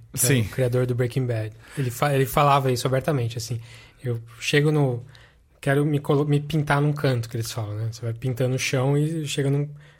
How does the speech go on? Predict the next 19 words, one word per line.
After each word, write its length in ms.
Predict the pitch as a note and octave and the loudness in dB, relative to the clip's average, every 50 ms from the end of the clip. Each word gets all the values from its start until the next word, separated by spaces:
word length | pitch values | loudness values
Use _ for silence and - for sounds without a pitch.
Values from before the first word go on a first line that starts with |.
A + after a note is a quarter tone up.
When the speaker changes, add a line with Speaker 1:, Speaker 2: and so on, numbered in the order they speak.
| _ _ _ | _ _ _
Speaker 1:
num 200 | - C#3 C3 C#3 | -4 -2 -2 -2
cantinho 500 | C#3+ - - D3 C#3+ C#3+ - D3+ C#3+ C#3+ | -2 0 2 2 2 2 2 2 2 2
que 60 | D3 | 2
você 260 | - - D3 C#3 C3+ - - - | 0 0 0 0 0 -4 -6 -4
não 120 | D3 C#3+ | -2 -2
consegue 360 | C#3+ D3 - C#3 - - C3+ C3+ | -2 -2 -2 -2 0 0 0 0
escapar, 480 | - - D#3 C#3+ - - A#2 A2+ A2+ - - - - - - _ _ _ _ | 0 0 -2 -2 -2 -2 -4 -4 -4 -8 -14 -20 -20 -20 -20 _ _ _ _
pra 200 | - C#3 C3+ C3 | -2 0 0 0
ver, 520 | B2+ A#2+ A#2+ B2+ C3+ C#3 C#3+ D#3 D#3 D#3 - - - _ _ | 0 -2 0 0 2 4 4 2 0 -2 -6 -14 -20 _ _
pra 100 | - - | -6 -4
se 160 | B2 - - C#3+ | -2 -2 -2 -2
forçar 680 | - D#3+ D3+ C#3+ - - - D3 D3+ E3 F3 F3+ D3+ | 0 0 0 2 2 2 2 4 4 4 2 0 0
a 100 | D3+ D3+ | -2 -2
tentar 320 | D3 - D#3+ D3 - D3 C#3+ | 0 0 -2 0 0 -2 -2
sair 200 | D3 - C#3+ C3 | 0 0 -2 0
de 60 | C#3 | 0
uma 80 | C#3 | 0
maneira 280 | C3+ C3+ C3 C3+ C3 C3+ | 0 0 0 0 -2 -2
criativa. 560 | - C#3+ C#3 C3+ C3+ - - A#2+ A2+ A2 A2+ | -2 -2 -2 -2 -2 -6 -8 -8 -8 -8 -10